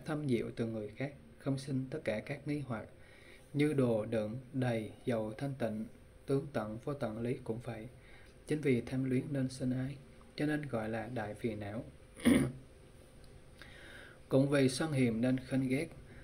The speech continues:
cho nên gọi là ác khủng bố. Bậc trí xa lìa nhị biên này, cho nên hướng đến thắng Bồ Đề,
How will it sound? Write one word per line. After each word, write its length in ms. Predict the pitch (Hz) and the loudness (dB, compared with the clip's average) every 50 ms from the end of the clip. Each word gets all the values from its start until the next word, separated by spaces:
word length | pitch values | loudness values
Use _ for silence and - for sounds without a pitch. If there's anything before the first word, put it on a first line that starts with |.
| - - - | -16 -16 -4
cho 100 | - 151 | 0 2
nên 260 | 143 147 147 147 147 135 | 4 4 4 4 4 4
gọi 220 | 123 117 113 113 | 4 4 4 4
là 160 | 120 120 113 | 2 2 2
ác 200 | 117 127 139 156 - - | 0 -2 -2 -4 -4 -6
khủng 280 | - - 117 107 110 | -4 -2 -2 0 0
bố. 220 | 113 117 117 135 - - - - - | 0 0 0 -2 -4 -6 -10 -4 0
Bậc 220 | 135 123 127 - | 0 0 0 0
trí 160 | - 135 139 | 0 0 0
xa 180 | 143 - - 143 | 0 0 0 2
lìa 240 | 135 131 120 113 107 107 - | 4 4 4 2 0 0 0
nhị 200 | 127 117 107 113 | 0 0 0 0
biên 260 | 117 131 139 139 135 | 0 0 2 2 2
này, 260 | 127 120 113 107 107 - - - - | 2 2 0 -2 -4 -8 -12 -10 -4
cho 100 | - 131 | 0 2
nên 180 | 131 131 127 | 2 4 2
hướng 240 | 123 127 139 139 143 | 2 0 -2 -2 0
đến 200 | 135 131 135 151 135 | 0 0 0 0 -2
thắng 260 | - - 139 151 151 | -4 -4 -2 -2 0
Bồ 120 | 131 117 113 | -2 0 0
Đề, 260 | 113 120 117 110 | 2 2 2 0